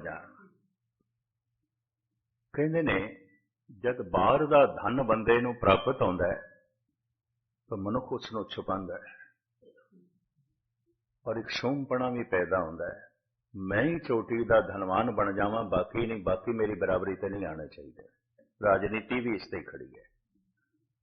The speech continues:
ਰਾਜਨੀਤਿਕ ਹਮੇਸ਼ਾ ਉਸੇ ਤੋਂ ਡਰਦਾ ਹੈ ਜਿਹੜਾ ਉਸ ਦੇ ਪਿੱਛੇ ਖੜਾ ਹੁੰਦਾ ਹੈ, ਨੰਬਰ ਦੋ ਤੇ। ਉਹਦੀ ਕੋਸ਼ਿਸ਼ ਹੁੰਦੀ ਹੈ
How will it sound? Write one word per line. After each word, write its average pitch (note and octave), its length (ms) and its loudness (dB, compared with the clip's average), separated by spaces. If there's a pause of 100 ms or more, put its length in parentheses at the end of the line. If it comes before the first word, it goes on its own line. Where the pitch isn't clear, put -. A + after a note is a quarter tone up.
ਰਾਜਨੀਤਿਕ C3 800 2 (100)
ਹਮੇਸ਼ਾ B2+ 400 2 (260)
ਉਸੇ D3+ 260 4
ਤੋਂ C#3+ 140 4
ਡਰਦਾ G2 320 4
ਹੈ G#2 40 8
ਜਿਹੜਾ A2+ 600 0
ਉਸ G#2+ 120 -6
ਦੇ G#2 100 -2
ਪਿੱਛੇ G#2 340 -6
ਖੜਾ E2 280 -4
ਹੁੰਦਾ E2+ 180 -6
ਹੈ, F2 60 -2
ਨੰਬਰ F#2+ 340 -2
ਦੋ E2 220 -6
ਤੇ। - 160 -20 (3500)
ਉਹਦੀ E3+ 260 4
ਕੋਸ਼ਿਸ਼ B2 480 4
ਹੁੰਦੀ F#2+ 340 -2
ਹੈ G2+ 60 -6